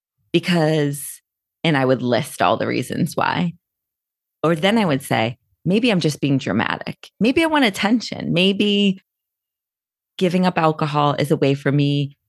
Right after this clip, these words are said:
to, like, get people's attention and think that I'm, like,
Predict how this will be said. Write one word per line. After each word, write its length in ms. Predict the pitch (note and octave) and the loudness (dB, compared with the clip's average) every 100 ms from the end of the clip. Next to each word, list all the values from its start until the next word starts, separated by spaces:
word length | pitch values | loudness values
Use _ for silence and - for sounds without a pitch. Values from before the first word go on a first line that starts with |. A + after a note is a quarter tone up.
| _ | _
to, 120 | - | -4
like, 260 | D3+ C3+ - _ - | 0 0 -2 _ -2
get 240 | D3 - - | -2 -2 -8
people's 360 | D3+ C#3+ C#3+ C#3 | -6 -2 0 0
attention 760 | B2+ C3+ C3 - B2+ A#2+ B2 - _ - | 0 0 0 0 2 2 0 -4 _ -2
and 160 | D#3+ | -2
think 360 | D3 - D#3+ C#3+ - | -2 -2 -2 -2 0
that 140 | C#3 | 0
I'm, 240 | C3 C3+ C3 | 2 0 0
like, 340 | B2+ B2 | -2 -4